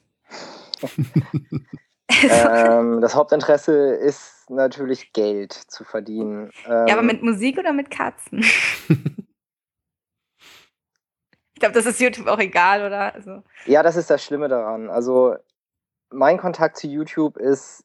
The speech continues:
Speaker 2: dermaßen distanziert, dass ich halt einen Ansprechpartner habe. Mir ist klar,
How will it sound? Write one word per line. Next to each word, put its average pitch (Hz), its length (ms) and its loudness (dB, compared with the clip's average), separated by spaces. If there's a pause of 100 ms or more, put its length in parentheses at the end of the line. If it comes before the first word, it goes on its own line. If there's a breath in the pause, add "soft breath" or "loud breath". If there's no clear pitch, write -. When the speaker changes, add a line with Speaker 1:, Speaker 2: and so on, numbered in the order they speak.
Speaker 2:
dermaßen 147 680 2
distanziert, 131 920 -4
dass - 160 -2
ich - 80 -14
halt 131 120 2
einen 127 140 0
Ansprechpartner 120 720 0
habe. 127 480 2
Mir 143 140 4
ist - 160 -4
klar, 151 420 4